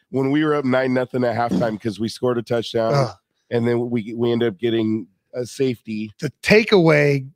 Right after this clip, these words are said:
Speaker 2: going in, I was like, "Ooh, that could have been the swinger."
Speaker 1: Yeah, but I
Speaker 2: You know?
Speaker 1: knew,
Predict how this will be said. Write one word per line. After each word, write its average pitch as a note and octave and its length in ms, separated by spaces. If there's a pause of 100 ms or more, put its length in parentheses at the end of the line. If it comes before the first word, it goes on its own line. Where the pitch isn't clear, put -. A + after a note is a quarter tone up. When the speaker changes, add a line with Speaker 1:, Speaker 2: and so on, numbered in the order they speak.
Speaker 2:
going D#3+ 420
in, D3 640
I C#3 100
was C#3 160
like, B2 240 (140)
"Ooh, C#3+ 180
that C3+ 140
could - 100
have C3+ 80
been B2+ 140
the A#2 80
swinger." A#2 580 (200)
Speaker 1:
Yeah, B2 200
but A2+ 140
I B2 80
Speaker 2:
You C3 60
know? C#3 80
Speaker 1:
knew, C3+ 360